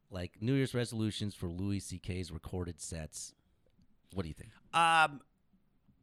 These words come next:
Speaker 2: here's what I think. And he said it in the set. He has nothing to lose anymore, so he's just probably gonna be the most honest version of, of himself more than he ever was. He never,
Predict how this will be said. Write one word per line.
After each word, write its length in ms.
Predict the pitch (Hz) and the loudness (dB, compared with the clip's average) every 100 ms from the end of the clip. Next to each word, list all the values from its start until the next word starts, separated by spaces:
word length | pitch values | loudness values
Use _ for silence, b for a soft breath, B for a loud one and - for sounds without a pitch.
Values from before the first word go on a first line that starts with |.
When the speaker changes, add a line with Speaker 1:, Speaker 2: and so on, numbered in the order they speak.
| _ | _
Speaker 2:
here's 380 | - 147 185 180 | -10 -2 0 0
what 100 | 165 | 2
I 120 | 139 120 | 4 4
think. 280 | - 90 80 | 2 -6 -2
And 100 | 113 | -2
he 80 | 113 | -2
said 300 | - 143 127 | -2 0 0
it 140 | 110 92 | -2 -4
in 80 | 98 | -8
the 80 | |
set. 320 | 98 - 101 98 | -6 -2 -2 -4
He 120 | 135 | -2
has 200 | 170 104 | -2 0
nothing 380 | 107 107 120 104 | -2 0 -2 -4
to 80 | 90 | -6
lose 380 | 85 85 90 | -8 -8 -6
anymore, 540 | 90 92 92 95 95 98 | -6 -6 -6 -6 -4 -4
so 160 | - 92 | -6 -8
he's 260 | 98 98 | -6 -6
just 240 | 95 95 - | -8 -8 -4
probably 220 | 98 98 | -4 -2
gonna 180 | 95 90 | -4 -8
be 120 | 95 | -6
the 100 | 90 | -6
most 220 | 90 87 92 | -6 -10 -8
honest 500 | 90 95 92 - - | -6 -4 -4 -8 -10
version 400 | 90 90 85 87 | -8 -8 -8 -10
of, 120 | 82 76 - | -10 -12 -14
of 140 | 92 82 | -12 -10
himself 680 | 85 80 - 87 90 - 87 | -10 -8 -6 -4 -4 -6 -12
more 220 | 87 90 | -8 -6
than 220 | 85 82 | -6 -10
he 300 | 76 82 87 | -12 -10 -10
ever 180 | 80 87 | -8 -10
was. 300 | 85 92 90 | -6 -6 -6
He 160 | 98 110 | -8 -4
never, 480 | 107 113 120 113 | -2 -2 -2 -2